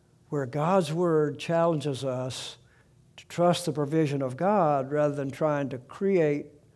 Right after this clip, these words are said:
solutions to trouble with our own hands and in our own power. Don't make the mistake that the Israelites made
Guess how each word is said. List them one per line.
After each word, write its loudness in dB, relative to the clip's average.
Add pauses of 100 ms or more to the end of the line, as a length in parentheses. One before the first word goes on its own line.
(340)
solutions -4 (340)
to -16
trouble -2 (1080)
with -4
our -2
own 2
hands -4
and -6
in -6
our -4
own -4
power. -14 (2750)
Don't -2
make -2
the -4
mistake -4
that -8 (340)
the -10
Israelites -2
made -6